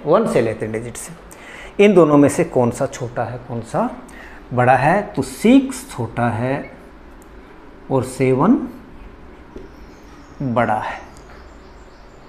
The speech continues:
तो हम पहले सेवन को लिखेंगे क्योंकि छोटे से, बड़े से छोटे की तरफ जाएंगे, यानी कि बड़ा देखो ऊपर है, कहाँ आ रहे हैं?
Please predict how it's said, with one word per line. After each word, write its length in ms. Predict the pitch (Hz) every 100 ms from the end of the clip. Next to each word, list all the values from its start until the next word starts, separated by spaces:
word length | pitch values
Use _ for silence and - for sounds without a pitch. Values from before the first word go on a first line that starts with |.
| - - - - - - - - - - - - -
तो 80 | 208
हम 80 | 226
पहले 280 | 233 277
सेवन 380 | 285 247 285 339
को 120 | 311 254
लिखेंगे 440 | 175 151 127 117 - - - - - - - - - - - - - - - - - - - - -
क्योंकि 220 | 247 294
छोटे 800 | - - - - 220 254 294 302
से, 560 | - 285 320 349 349 - - - - - - -
बड़े 260 | 170 202 262
से 120 | 339
छोटे 400 | - - 269 370
की 120 | 320
तरफ 220 | 294 240 175
जाएंगे, 400 | 170 151 127 117 - - - - - - - - - -
यानी 140 | 180
कि 100 | 208
बड़ा 220 | 175 214 269
देखो 360 | 220 - 139 - -
ऊपर 280 | 160 208 190
है, 160 | 226 240 - - -
कहाँ 200 | 233 269
आ 20 |
रहे 180 | 233 170
हैं? 360 | 135 117 107